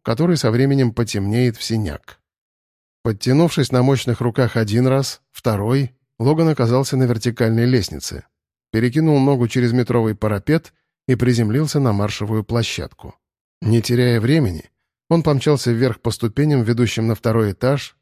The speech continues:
куда выходят окна моей спальни. За металлическим лязгом ботинок по лестнице он не слышал того, что происходило внутри. Зато, добравшись до второго яруса, прекрасно это увидел.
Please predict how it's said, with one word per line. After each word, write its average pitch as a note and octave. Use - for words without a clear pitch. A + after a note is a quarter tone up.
куда G#2+
выходят G2
окна B2+
моей G2+
спальни. D#2
За G#2+
металлическим A#2
лязгом A#2+
ботинок B2+
по A2
лестнице E2+
он C3
не D3
слышал C3+
того, A#2
что A#2
происходило G#2+
внутри. A2
Зато, A2+
добравшись A#2
до G#2+
второго A2+
яруса, B2
прекрасно A#2
это A2+
увидел. A2+